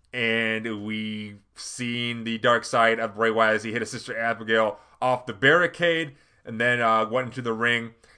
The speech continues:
Then we seen The Miz go back in, and then we'd see Bray Wyatt hit a sister Abigail once again and pick up the victory in the match. Now, the interesting part happened after the match, which was when The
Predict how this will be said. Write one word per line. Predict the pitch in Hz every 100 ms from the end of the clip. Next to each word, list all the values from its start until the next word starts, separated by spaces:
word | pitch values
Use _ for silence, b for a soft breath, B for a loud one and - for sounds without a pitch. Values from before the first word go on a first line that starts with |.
| b 113
Then | 117 120
we |
seen | 117 127 117
The |
Miz | 113 113 113
go | 113
back | 107 104 110
in, | 110 110
and | 104
then | 101 101
we'd | 101 101
see | - 107 104 101 - b b
Bray | 101
Wyatt | 98 95 98 98
hit | 104 110
a | 104 95 -
sister | 104 113 - 104
Abigail | 95 98 98 95 92
once | 90 -
again | 90 123 120 113 - -
and | 104 98 -
pick | 107 -
up | 101 -
the | 92
victory | 107 123 98 98 101
in | 95
the |
match. | 90 113 101 - - _ _ _ _ _ _ _ _ B B B B
Now, | 135 156
the | 143 147 -
interesting | 226 285 220 - 139
part | 117 131 127
happened | 117 123 127 123 131
after | 123 113 113
the | 107
match, | 110 107 110 - b b b b b _
which | 117 135 139
was | 135 127
when | 120 127
The | 127